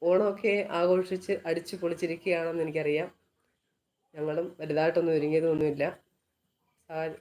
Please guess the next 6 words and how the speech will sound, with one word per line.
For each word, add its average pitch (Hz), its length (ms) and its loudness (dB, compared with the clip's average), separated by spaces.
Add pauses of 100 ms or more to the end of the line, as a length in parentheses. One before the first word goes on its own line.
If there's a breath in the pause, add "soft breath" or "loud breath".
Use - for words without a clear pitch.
കാരണം 170 320 -2
ഞാൻ 160 160 -2
പറഞ്ഞായിരുന്നല്ലോ. 143 580 -4 (1700)
പിന്നെ 143 280 -4 (2000)
എൻ്റെ 160 100 -4
അച്ഛൻ 175 400 0